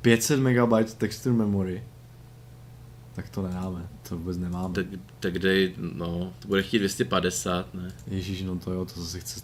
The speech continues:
Speaker 1: to zase chce restartovat.
Speaker 2: No, tak sejvně.
Speaker 1: Počkej,
Speaker 2: Sejvně.
Speaker 1: jak to bylo?
Speaker 2: Se-,
Speaker 1: Advanced,
Speaker 2: se-
Speaker 1: advanced, advanced. Tohle zapnem, ne?
Speaker 2: Zapni.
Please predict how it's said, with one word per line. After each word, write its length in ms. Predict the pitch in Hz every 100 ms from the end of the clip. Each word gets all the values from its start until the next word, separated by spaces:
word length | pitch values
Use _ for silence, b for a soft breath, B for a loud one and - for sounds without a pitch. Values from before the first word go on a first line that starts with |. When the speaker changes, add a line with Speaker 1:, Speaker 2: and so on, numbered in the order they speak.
| -
Speaker 1:
to 60 |
zase 260 | 90 90 95
chce 180 | - 95
restartovat. 680 | 87 - 95 95 92 87 -
Speaker 2:
No, 160 | 90 87 -
tak 160 | - -
sejvně. 460 | - - 87 90 90 B B B B B - - - - - - - - - -
Speaker 1:
Počkej, 480 | - - - - 98
Speaker 2:
Sejvně. 360 | - 120 120 110
Speaker 1:
jak 100 | 92
to 100 | 98
bylo? 300 | 95 90 - - -
Speaker 2:
Se-, 120 | 98 95
Speaker 1:
Advanced, 260 | 92 90 -
Speaker 2:
se- 180 | - 107
Speaker 1:
advanced, 360 | 101 90 95
advanced. 340 | 92 90 87 - B B B
Tohle 340 | 104 120 104 95
zapnem, 380 | 95 92 90 82
ne? 160 | 85 87
Speaker 2:
Zapni. 440 | 85 87 - 90